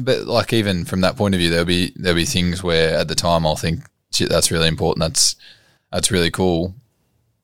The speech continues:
And then in, in that exact, like, talking about that exact moment, Sarah might be like, "Oh, do you remember when they,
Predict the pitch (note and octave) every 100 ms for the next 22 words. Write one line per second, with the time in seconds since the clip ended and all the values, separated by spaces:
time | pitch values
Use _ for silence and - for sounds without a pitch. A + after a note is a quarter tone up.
0 | _ _ _ _ - - F#2 F2 F2 F2
1 | E2+ E2 - - _ _ _ _ _ _
2 | _ _ _ F#2+ F2+ F2 - - _ _
3 | _ _ G2 F2+ E2+ E2+ D#2+ C3+ - -
4 | - - _ _ _ - - - - F#2
5 | - E2+ D#2+ E2 E2 E2 D#2 - E2 E2
6 | D2 F2+ E2 E2 D#2+ E2 E2+ D#2+ E2 D#2+
7 | D#2+ E2 E2 D#2+